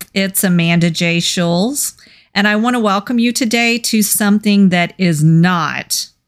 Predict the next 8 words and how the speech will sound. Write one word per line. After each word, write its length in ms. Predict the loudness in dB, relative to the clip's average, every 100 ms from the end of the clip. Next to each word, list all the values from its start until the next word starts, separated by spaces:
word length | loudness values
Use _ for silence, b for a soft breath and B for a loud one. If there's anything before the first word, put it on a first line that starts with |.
| _
an 160 | -2 0
episode 920 | 0 -2 -2 -4 -2 -2 -2 -4 -6
of 220 | -6 -6 -6
The 80 |
Loose 320 | -6 -6 -6 -8
Gardener. 640 | -8 -8 -8 -12 -16 -18 _ _ _ _ _ -4
I 140 | 0
repeat, 680 | 0 0 0 0 2 0